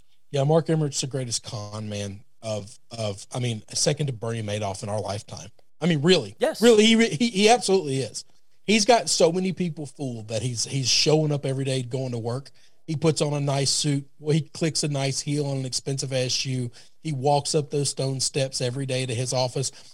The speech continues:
Speaker 1: and he doesn't do a damn thing.
Speaker 2: Yeah.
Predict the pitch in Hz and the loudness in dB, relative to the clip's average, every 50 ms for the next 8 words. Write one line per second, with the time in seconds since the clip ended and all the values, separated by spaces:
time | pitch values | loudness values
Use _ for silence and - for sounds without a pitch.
0 | - - - - - - - 143 143 143 135 127 110 - 151 156 170 160 131 147 | -20 -20 -20 -20 -20 -12 -6 -2 0 0 0 -2 -6 -8 -8 -8 -6 -4 -2 0
1 | 135 135 135 - 139 123 113 110 - 123 123 123 123 123 120 - - - - - | 2 2 0 0 -4 -6 -6 -8 -8 -6 -4 -4 -4 -4 -6 -8 -12 -20 -20 -16
2 | - 127 123 123 120 110 101 - - - 117 120 120 113 113 113 110 104 101 - | -8 -6 -4 -4 -4 -6 -8 -8 -8 -6 -4 -4 -4 -4 -4 -4 -6 -8 -10 -12
3 | - - - - - - - 98 95 87 82 82 80 73 69 - - - - - | -16 -20 -20 -20 -20 -12 -8 -6 -6 -6 -8 -10 -14 -16 -18 -20 -20 -20 -20 -20
4 | - - - - - - - - - - - - - - - - - - - - | -20 -20 -20 -20 -20 -20 -20 -20 -20 -20 -20 -20 -20 -20 -20 -20 -20 -20 -20 -20
5 | - - 175 240 269 | -12 -8 -8 -6 -6